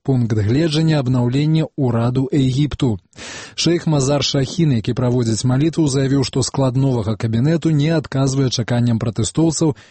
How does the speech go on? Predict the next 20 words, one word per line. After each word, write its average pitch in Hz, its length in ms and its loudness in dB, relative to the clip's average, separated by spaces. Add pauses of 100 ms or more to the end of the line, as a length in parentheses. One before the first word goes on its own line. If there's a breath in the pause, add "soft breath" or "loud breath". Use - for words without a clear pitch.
(120 loud breath)
якія 143 400 -2
дамагаюцца 139 720 0
поўнага 135 480 0
адхілення 120 560 0
ад 107 80 -10
палітыкі 143 640 0
ўсіх 120 260 -2
чыноўнікаў 139 640 0
ранейшага 120 560 0
рэжыму, 135 480 2
зрынутага 123 560 0 (320 soft breath)
адзінаццатага 117 720 0
лютага. 123 480 0 (680 loud breath)
Сам 170 300 0
ранейшы 151 480 0
прэзідэнт 127 560 0
Хосні 120 400 0
Мубарак 135 480 0
знаходзіцца 123 640 0
пад 123 160 0